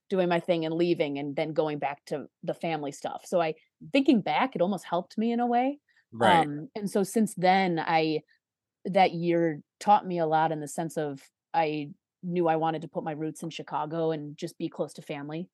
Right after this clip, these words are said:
Speaker 1: um, for all life circumstances. I, I just wanted to be,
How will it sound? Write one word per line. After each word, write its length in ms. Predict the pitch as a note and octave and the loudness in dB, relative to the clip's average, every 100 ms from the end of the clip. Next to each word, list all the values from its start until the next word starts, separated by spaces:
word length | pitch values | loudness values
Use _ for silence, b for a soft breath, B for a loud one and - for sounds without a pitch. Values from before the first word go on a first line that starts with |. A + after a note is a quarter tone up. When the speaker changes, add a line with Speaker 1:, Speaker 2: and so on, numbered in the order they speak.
| _ | _
Speaker 1:
um, 380 | F#3+ D3 C#3 C#3+ _ _ _ _ | -8 -6 -8 -10 _ _ _ _
for 340 | - D#3 D3 D3+ _ _ _ _ | -4 -2 -2 -8 _ _ _ _
all 340 | F3+ E3 D3 - | 2 2 -2 -4
life 440 | E3 E3 - - | -2 0 -4 -20
circumstances. 840 | - F3 E3 F3+ - F3+ - G3 G3 | -4 -4 -2 -6 -4 -6 -2 -4 0
I, 260 | C#3+ C3+ - _ _ | -2 -4 -8 _ _
I 80 | E3+ | -6
just 180 | D#3 E3 | -6 -6
wanted 220 | D#3 D3+ | -6 -6
to 60 | D3+ | -8
be, 500 | D#3 D3+ D3 C#3+ | -6 -4 -4 -4